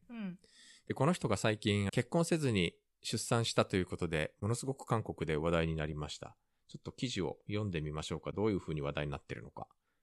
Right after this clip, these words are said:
Speaker 2: 「結婚せずに母親になったさゆりへの応援が続く中、タレントのハリスもお祝いのメッセージを伝えた。」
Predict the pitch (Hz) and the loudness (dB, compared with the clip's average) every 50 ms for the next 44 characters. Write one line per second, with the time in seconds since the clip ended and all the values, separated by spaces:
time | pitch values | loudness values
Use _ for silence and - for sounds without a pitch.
0 | _ _ _ _ _ _ _ _ _ - 131 - - 202 214 208 - 208 185 160 | _ _ _ _ _ _ _ _ _ -2 -2 2 4 2 2 4 4 4 4 4
1 | 120 98 - - 107 113 151 156 156 147 147 139 139 131 - _ - 78 - - | 2 2 0 -2 2 4 6 6 8 8 8 8 6 4 4 _ 4 4 4 2
2 | - - 120 120 165 185 180 170 156 156 156 127 107 - 104 113 117 120 120 117 | 4 6 8 8 8 8 6 6 6 6 6 6 6 4 6 6 8 8 6 6
3 | 113 113 - - 113 110 117 - 117 107 101 - - 78 - - - - _ - | 4 2 0 -2 -6 -6 0 2 2 2 2 2 0 0 0 -2 -14 -6 _ 8
4 | 123 151 175 180 - 175 165 151 - 185 180 180 156 - 131 107 95 82 - - | 8 8 8 8 6 4 4 6 8 8 8 8 6 4 4 4 4 2 2 -2
5 | - - _ - 113 131 151 165 156 156 147 139 143 143 - - 117 107 107 110 | -12 -16 _ 8 10 10 12 10 10 8 8 8 8 6 8 6 6 6 6 4
6 | 95 - - - 82 76 - 76 76 - | 2 4 2 2 2 2 2 -2 -4 -4